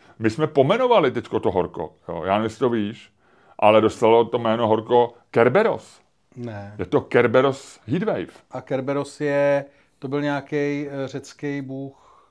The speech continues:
Speaker 1: Je to řecký mytologický stvoření. Je to
Speaker 2: Eh,
Speaker 1: tříhla-,
Speaker 2: kovář, že jo?
Speaker 1: tříhlavý pes.
Speaker 2: Pes, jo, to pes, jasně.
Speaker 1: Pes, který hlídá, aby, eh, mrtví neutíkali z říše mrtvých.
Speaker 2: Jo, to je tahle svině.
Speaker 1: Tahle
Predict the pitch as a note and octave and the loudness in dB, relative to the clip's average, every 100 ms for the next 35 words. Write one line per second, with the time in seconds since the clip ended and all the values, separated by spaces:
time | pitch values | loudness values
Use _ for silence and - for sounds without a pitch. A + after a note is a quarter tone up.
0 | _ _ _ _ G#2+ A2 D#3 A2 G#2 - | _ _ _ _ -2 2 2 2 -2 0
1 | D3+ C#3 A2 A#2 A#2+ B2 C3+ D3+ - G#2 | 0 2 0 2 2 2 -4 -8 -4 -2
2 | F#2+ F2+ F2 E2 F2 - - C3 B2+ B2+ | 0 -2 -4 -8 -12 -18 -14 -6 -2 -2
3 | - - C3+ C4 C4+ - - G#3+ D#3 - | -2 2 6 6 4 -2 -14 -10 -10 -14
4 | _ - - B2 C3+ C#3 G2+ F2 - - | _ -12 -6 -2 -2 -2 0 -2 -4 -20
5 | _ - D#3+ E3+ F#3 D#3+ D#3 D#3 D3 D#3 | _ -6 -4 -4 -4 -4 -4 -6 -10 -12
6 | D#3 C#3+ C3+ A#2 D3+ - C3 C#3+ A#2+ B2 | -12 -8 0 0 0 2 4 4 4 0
7 | A#2+ A#2 A2+ A2+ B2 D#3+ _ _ - G#2+ | 2 4 4 2 -2 -10 _ _ -2 0
8 | A2 C3+ B2+ A2+ - - G2+ G2 G2 A2+ | 6 8 8 6 0 -4 0 2 4 0
9 | A2 B2+ C#3 B2 C3 C3 A#2 C#3 C3 B2+ | 2 0 0 -2 -4 -6 -4 0 2 4
10 | C3 A#2 G#2+ A#2 C3+ C3 C#3 E2+ - F#3+ | 2 0 -6 -4 -4 -4 -10 -12 -4 -2
11 | A#3 B3+ B3 B3 A#3+ B3 - G3+ G3+ F3 | 2 4 2 0 -4 -6 -8 -10 -8 -8
12 | D#3+ - A2+ G#2 | -10 -6 -6 -6